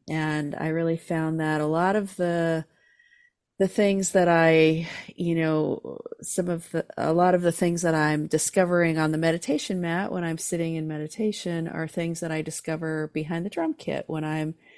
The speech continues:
playing a show and I'm trying to, um, you know, be in that p-, place i-, within me where I can let the music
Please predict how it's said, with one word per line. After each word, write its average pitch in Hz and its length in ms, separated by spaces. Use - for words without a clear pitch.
playing 165 260
a 175 40
show 185 480
and 151 100
I'm 147 140
trying 156 420
to, 156 420
um, 156 560
you 165 140
know, 151 380
be 180 200
in 170 140
that 156 380
p-, - 300
place - 640
i-, 160 260
within 180 520
me 156 300
where 156 260
I 156 80
can 165 260
let 160 220
the 156 80
music 175 560